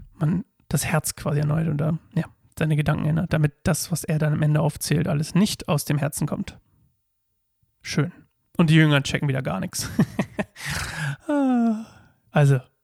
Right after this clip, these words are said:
machen wir uns keine, sind, sind wir nicht hoffnungslos, sondern hoffnungsvoll. Nicht mal die Jünger haben's gecheckt, die mit Jesus zusammengelebt haben. Also physisch.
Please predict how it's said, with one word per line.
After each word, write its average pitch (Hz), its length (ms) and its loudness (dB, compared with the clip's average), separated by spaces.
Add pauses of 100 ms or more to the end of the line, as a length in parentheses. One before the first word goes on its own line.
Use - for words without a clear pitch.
(440)
machen 160 340 2
wir 151 60 4
uns 156 180 -2
keine, 147 480 0
sind, 156 320 0
sind 196 160 4
wir 208 80 4
nicht 196 160 2
hoffnungslos, 156 600 2
sondern 151 180 4
hoffnungsvoll. 147 520 2
Nicht 147 140 4
mal 143 80 4
die 131 100 2
Jünger 135 220 4
haben's 131 200 0
gecheckt, - 360 -2 (380)
die - 80 0
mit 139 120 4
Jesus 135 360 4
zusammengelebt 131 560 2
haben. 139 220 2 (340)
Also 135 180 4
physisch. 160 600 2